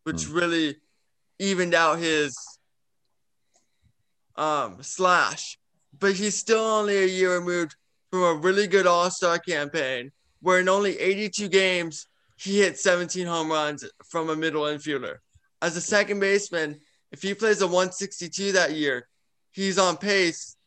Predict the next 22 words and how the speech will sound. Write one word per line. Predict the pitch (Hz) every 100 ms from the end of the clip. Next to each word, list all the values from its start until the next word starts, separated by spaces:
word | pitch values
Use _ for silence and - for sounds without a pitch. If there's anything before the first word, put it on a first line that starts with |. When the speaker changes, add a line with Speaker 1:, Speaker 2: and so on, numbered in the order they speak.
| _ _ _ _
Speaker 1:
for | - - 180 160 156
just | - 175 202 -
about | 202 190 175 - 185
thirty-five | 175 170 170 143 139
home | 139 123
runs. | 80 _ - - _ _ _ _ _
And | 160 180
he | 180
was | 165 165
hitting | 196 202 190
two | 202 202
seventy. | - 170 147 143 143 135 - 135 - _
Speaker 2:
Wow. | - 92
Speaker 1:
He | 170 151
gets | 196 202 196
on | 208 190
base | 185 185 180
at | 175
a | 156
really | 151 165
good | 151 165
clip. | - 165 147